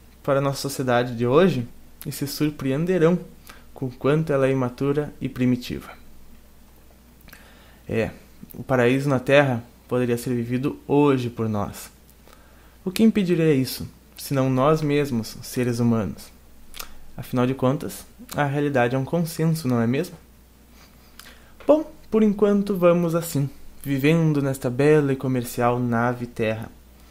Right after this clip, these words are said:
E nós vemos aí nos jornais e revistas o resultado desta filosofia que rege atualmente o nosso mundo. O resultado é que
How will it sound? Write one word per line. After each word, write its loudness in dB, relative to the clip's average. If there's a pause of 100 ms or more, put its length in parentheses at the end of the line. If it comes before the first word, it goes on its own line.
(760)
E -2 (300)
nós 6
vemos 4
aí 4
nos 0
jornais 2
e -6
revistas -4 (180)
o -2
resultado 2 (1000)
desta -2
filosofia 0
que -4
rege 2
atualmente 2
o 0
nosso 0
mundo. -4 (1400)
O -20
resultado 2 (280)
é 0
que -2